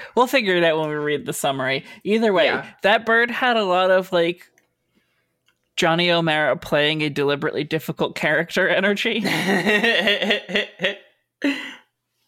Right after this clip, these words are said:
Speaker 2: Yeah.
Speaker 1: And I, I think the, the bird was my favorite character. <laughs>
Speaker 2: He was very good.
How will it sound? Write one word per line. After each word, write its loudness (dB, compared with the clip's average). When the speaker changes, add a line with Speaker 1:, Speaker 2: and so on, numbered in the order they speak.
Speaker 2:
Yeah. -2
Speaker 1:
And 0
I, 2
I 0
think -4
the, 0
the -2
bird 0
was -4
my -2
favorite -2
character. -4
<laughs> -12
Speaker 2:
He -6
was -4
very -2
good. -8